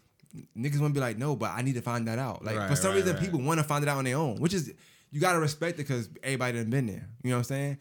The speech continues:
Speaker 1: But I, I, I can guarantee for you, I can't speak for you, but I'm asking you, like, that whole two years or, like, even that whole process, when you look back at the last year of your life, you seen all the mistakes you probably made, all the time your brother probably said, you probably like, "Damn, I should listen to my brother. He was right. Damn, that shit was, like, he, this is what he was talking about right here."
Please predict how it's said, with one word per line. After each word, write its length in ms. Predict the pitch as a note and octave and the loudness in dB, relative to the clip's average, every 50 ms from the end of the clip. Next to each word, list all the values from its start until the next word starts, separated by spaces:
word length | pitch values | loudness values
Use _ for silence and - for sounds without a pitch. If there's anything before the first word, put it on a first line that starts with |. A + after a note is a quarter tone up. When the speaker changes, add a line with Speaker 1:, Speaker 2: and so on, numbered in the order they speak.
| - - - - - | -10 -20 -20 -18 -14
Speaker 1:
But 320 | - A2+ C3 B2+ A#2+ A2+ - - | -6 -4 -2 -2 -2 -4 -4 -4
I, 100 | C3 D3+ | -4 -4
I, 40 | D3 A#2+ - | -4 -6 -6
I 100 | C3 D3 | -8 -6
can 160 | D3 C3+ B2+ | -6 -6 -4
guarantee 480 | B2+ C3+ C3+ C3 B2+ - - C#3 C3 A#2+ | -2 -2 -2 -2 -2 -2 -2 -4 -4 -4
for 140 | - A2+ | -6 -8
you, 260 | A2+ A#2+ D3 D3 C3+ - | -6 -4 -4 -4 -4 -6
I 80 | G#2 | -8
can't 180 | A2+ C#3 B2 A2+ | -6 -4 -4 0
speak 160 | - C#3+ C#3+ | 0 0 0
for 80 | - A#2 | 0 -2
you, 80 | A2 | -2
but 80 | G2 G#2 | 0 -2
I'm 100 | G#2+ A2 | -2 0
asking 340 | G2 A2+ A2+ - - A2 G#2 | 0 0 0 -2 -2 -4 -4
you, 40 | |
like, 260 | G#2 G2+ G2+ F#2+ - - _ _ _ _ _ _ _ _ - - - - - | -4 -4 -6 -8 -10 -14 _ _ _ _ _ _ _ _ -14 -14 -14 -14 -8
that 100 | - B2 B2+ | -6 0 2
whole 220 | C#3+ C#3 C#3 B2+ | 2 2 2 0
two 120 | A#2 A2+ | 0 0
years 280 | A2+ C3+ D3+ D3 C3+ A#2+ | 0 2 4 4 4 4
or, 80 | A#2 A2+ | 4 2
like, 160 | G#2+ G#2+ G2 | 0 0 0
even 240 | G#2 C3 A#2+ A#2+ A#2+ | -2 -2 -2 0 -2
that 100 | A2+ A2 | -2 -2
whole 140 | A#2+ B2+ A#2+ | -2 -2 0
process, 600 | - - B2 B2+ C3+ C#3 - A2 G#2 G#2+ G#2+ - _ _ _ _ _ - - _ _ _ _ - | 0 2 2 2 2 0 0 -2 -2 -4 -6 -10 _ _ _ _ _ -20 -20 _ _ _ _ -8
when 140 | A2 A2+ B2 | -6 0 0
you 160 | C#3 C3+ A#2+ - - | 0 0 0 -4 -2
look 220 | C3 D3 C3+ G#2 | 0 0 0 2
back 180 | G2+ B2+ C3 B2 | 0 0 0 0
at 100 | B2+ - | -2 -4
the 60 | G2+ | -4
last 400 | G2+ A#2 B2 B2 A#2+ A#2+ A2+ - - _ _ _ | -2 0 2 2 2 2 0 -2 -8 _ _ _
year 140 | G#2+ B2 C#3 | -4 -2 -2
of 20 | C3+ | -2
your 80 | A#2+ A2+ | -2 0
life, 240 | B2 C#3 C3 A2+ | 0 0 0 0
you 80 | A2 C3 | 0 0
seen 140 | - C#3 B2+ | 0 0 0
all 60 | A#2 | 0
the 40 | A2+ | -2
mistakes 280 | A2+ A2 G2+ B2+ A#2+ - | -2 -2 -2 -2 -2 -2
you 60 | - | -2
probably 180 | C3+ A#2 G#2+ G#2+ | -2 -2 0 0
made, 160 | B2 B2+ A#2+ | 0 0 0
all 80 | G#2 | 0
the 60 | A2+ G#2+ - | -2 -4 -4
time 100 | B2+ A#2 | -4 -6
your 80 | A2 | -4
brother 140 | G2+ A2 A2 | -4 -6 -6
probably 200 | G#2+ A2 G#2 G#2 | -4 -4 -6 -4
said, 320 | - A2+ G#2 G2 F#2 D2+ - _ _ _ _ _ _ _ _ _ - | -4 -6 -6 -6 -6 -8 -12 _ _ _ _ _ _ _ _ _ -14
you 80 | - | -8
probably 200 | - A2+ G2 F2 | -6 -4 -4 -4
like, 80 | F2 E2 | -4 -4
"Damn, 120 | A2 G#2 | -4 -4
I 20 | G2+ | -4
should 80 | G#2+ F#2+ | -6 -6
listen 100 | F#2+ G2 | -8 -10
to 60 | E2+ E2 | -10 -10
my 20 | |
brother. 240 | D2+ C#2+ D2 - G2+ - _ _ _ _ - _ - _ _ _ | -10 -10 -10 -12 -14 -16 _ _ _ _ -20 _ -20 _ _ _
He 120 | C3+ C3+ | 2 2
was 100 | B2 G#2+ | 4 2
right. 240 | G2 G#2 F#2 E2+ - | 0 -4 -6 -6 -6
Damn, 260 | - G2+ F2+ E2 F2+ | -8 -6 -6 -6 -6
that 120 | F#2 G#2+ - | -6 -6 -6
shit 140 | - G#2+ F2+ | -6 -8 -10
was, 120 | F2+ D2 - | -10 -10 -8
like, 240 | F2+ F2+ E2+ - - | -8 -10 -10 -12 -8
he, 120 | _ C#3+ D3+ | _ -4 -4
this 160 | D3 - D3+ | 2 2 2
is 60 | D3 C#3+ | 4 4
what 40 | |
he 60 | C#3 C#3 | 4 4
was 80 | A#2 | 4
talking 160 | B2+ A2+ A2+ | 0 -2 -2
about 100 | A2 G#2 | -2 -2
right 120 | G#2 G#2+ A2 | -2 -2 -2
here." 160 | G2 F#2 | -4 -6